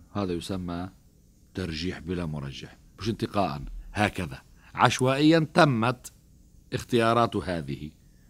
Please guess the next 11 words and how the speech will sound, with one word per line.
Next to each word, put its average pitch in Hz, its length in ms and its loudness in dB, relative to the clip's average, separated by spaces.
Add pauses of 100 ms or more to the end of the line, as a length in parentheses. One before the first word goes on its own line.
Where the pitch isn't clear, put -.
(220)
هذا 165 180 -4
ترجيح 156 360 -4
بلا 143 220 -2
مرجح، 78 460 -8
هذا 98 80 -2
الانتقائي، 73 600 -10
يعني 78 160 -10
ما 90 120 -4
زلت 95 260 -8
في 80 180 -10
مكانك. - 600 -10